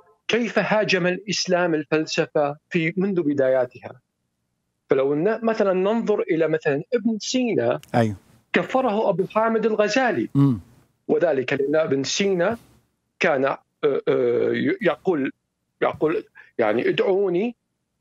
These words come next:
Speaker 1: آه، آه، تلميذا لأرسطو ولا تدعوني فقيها".
Speaker 2: مهم.
Speaker 1: وبهذا، وبه-، ولهذا السبب أصبحت هنالك عداوة بينه وبين الفقهاء في عصره،
Speaker 2: مم.
Speaker 1: إلى أن وصل إلى الاستنتاج بأن الروح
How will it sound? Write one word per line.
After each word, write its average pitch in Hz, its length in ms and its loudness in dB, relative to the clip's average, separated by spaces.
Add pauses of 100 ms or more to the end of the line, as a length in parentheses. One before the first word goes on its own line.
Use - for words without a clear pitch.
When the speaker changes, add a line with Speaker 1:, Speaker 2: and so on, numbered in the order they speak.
(320)
Speaker 1:
آه، 139 260 2
آه، 143 360 2 (260)
تلميذا 185 520 2
لأرسطو 156 680 0 (460)
ولا 185 240 2
تدعوني 180 440 -2
فقيها". 156 480 -4 (220)
Speaker 2:
مهم. 135 280 2 (560)
Speaker 1:
وبهذا، 143 480 2 (460)
وبه-، 139 460 0
ولهذا 165 640 0
السبب - 480 0 (640)
أصبحت 175 560 0 (100)
هنالك 170 760 0
عداوة 151 680 0 (520)
بينه 160 460 0
وبين 131 440 -2
الفقهاء 160 600 -2
في - 140 -4
عصره، 127 580 -2
Speaker 2:
مم. 117 300 0
Speaker 1:
إلى 226 260 2
أن 180 80 0
وصل 196 340 0
إلى 175 240 0
الاستنتاج 151 680 -2
بأن 147 320 0
الروح 165 340 0